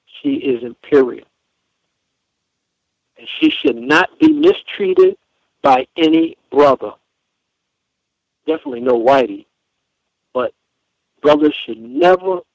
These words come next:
mistreat a sister. And I'm not gonna say this publicly, but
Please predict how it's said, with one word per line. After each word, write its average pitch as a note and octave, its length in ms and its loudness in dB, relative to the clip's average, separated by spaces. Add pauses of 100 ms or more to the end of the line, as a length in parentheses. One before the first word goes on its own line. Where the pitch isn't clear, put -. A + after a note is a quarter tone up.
mistreat - 880 -2
a B2+ 60 -12 (160)
sister. - 360 -14 (840)
And A#2 340 -10
I'm D3+ 160 2
not D3+ 160 2
gonna C3 180 -2 (100)
say D3+ 120 4
this D3 180 -2
publicly, B2+ 640 -4 (240)
but B2+ 160 -4